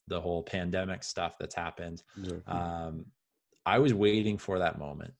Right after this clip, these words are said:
Speaker 1: So I had learned for about a year or more before. I had been waiting for that moment of, okay, we have a recession on average every seven to eight years. It's been eleven years since it's happened.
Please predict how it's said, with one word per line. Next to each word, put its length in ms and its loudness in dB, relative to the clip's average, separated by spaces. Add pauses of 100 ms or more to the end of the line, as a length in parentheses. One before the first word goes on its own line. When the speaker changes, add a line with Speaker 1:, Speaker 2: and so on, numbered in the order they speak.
Speaker 1:
So 380 0
I 160 6
had 160 4
learned 560 4
for 160 0
about 220 2
a 60 0
year 580 -2
or 80 -14
more 300 -4
before. 600 -6 (400)
I 80 -2
had 100 -2
been 180 0
waiting 320 4
for 140 -4
that 220 4
moment 320 -4
of, 180 -8 (220)
okay, 440 -4 (160)
we 100 -10
have 220 -4
a 60 -2
recession 500 -4
on 140 -8
average 340 -6
every 220 -6
seven 440 -6
to 40 -6
eight 300 -8
years. 500 -6 (300)
It's 100 -20
been 160 -4
eleven 420 0
years 300 0
since 220 -8
it's 200 -12
happened. 600 -6